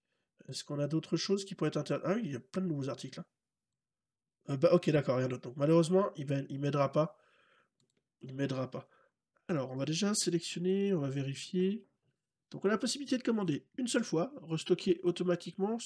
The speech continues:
à plus, donc, un jour, trois jours, sept jours. Si je restocke, enfin, si je commande une seule fois, euh, je mets mille cadeaux bon marché. Bah, d'ailleurs, on va, on va faire ça. Et six cents canettes. Je commande une seule fois,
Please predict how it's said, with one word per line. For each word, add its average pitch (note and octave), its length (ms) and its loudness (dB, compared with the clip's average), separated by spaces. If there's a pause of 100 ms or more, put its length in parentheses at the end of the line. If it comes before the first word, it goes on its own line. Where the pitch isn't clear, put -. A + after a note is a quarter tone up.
à D3 80 0
plus, C#3+ 260 -12
donc, - 300 -20
un D3 100 -2
jour, F3 180 4
trois D#3 200 -2
jours, D#3 180 -4
sept - 180 -8
jours. - 140 -18 (680)
Si - 160 -2
je G#3 80 0
restocke, A3+ 500 0 (220)
enfin, D#3 160 2
si - 120 0
je - 80 0
commande F#3 300 4
une E3+ 140 -2
seule E3 180 2
fois, G#3 400 2
euh, C3+ 180 -2
je C3 140 -6
mets C#3+ 140 -2
mille F3 260 4 (100)
cadeaux C3+ 260 -4
bon B2+ 100 -4
marché. A2+ 220 -6
Bah, - 120 -12
d'ailleurs, - 180 -12
on - 80 -20
va, - 80 -20 (160)
on - 60 -20
va - 60 -18
faire - 120 -16
ça. E3+ 200 -4 (1040)
Et C3 140 -6
six - 160 -8
cents B2+ 160 -6
canettes. C#3 420 -2 (540)
Je - 120 -10
commande G#3+ 280 2
une G#3 80 0
seule G3 180 2
fois, G#3+ 400 0